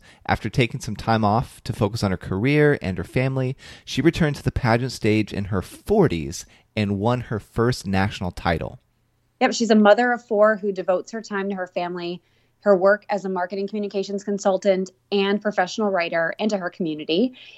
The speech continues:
Speaker 2: And she has dedicated copious amounts of her time to serving her community in many ways and has received numerous awards for her efforts, and we'll learn about those.
Speaker 1: Yeah, Darcy is now an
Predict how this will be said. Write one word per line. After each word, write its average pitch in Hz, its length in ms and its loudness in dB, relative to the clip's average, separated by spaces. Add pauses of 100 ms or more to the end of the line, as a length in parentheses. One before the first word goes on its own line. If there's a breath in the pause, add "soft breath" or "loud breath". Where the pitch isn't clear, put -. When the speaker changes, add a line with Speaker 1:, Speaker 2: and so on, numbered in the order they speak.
Speaker 2:
And - 200 6
she 247 160 2
has 285 180 8
dedicated 196 720 0
copious 254 480 -2
amounts 202 260 -4
of 202 60 -4
her 190 120 -2
time 170 260 -12
to 165 80 -12
serving 226 340 2
her 220 80 -8
community 175 480 -2
in 175 140 -4
many 170 240 -8
ways 165 360 -8
and 180 140 -2
has 180 140 -4
received 180 480 2
numerous 214 460 4
awards 170 380 0
for 180 120 -8
her 180 180 0
efforts, 165 400 -6
and 190 140 0
we'll 180 100 2
learn 170 180 -6
about 156 260 -4
those. - 440 -4
Speaker 1:
Yeah, 120 260 -4
Darcy 127 380 2
is 113 80 2
now 113 160 6
an 107 80 2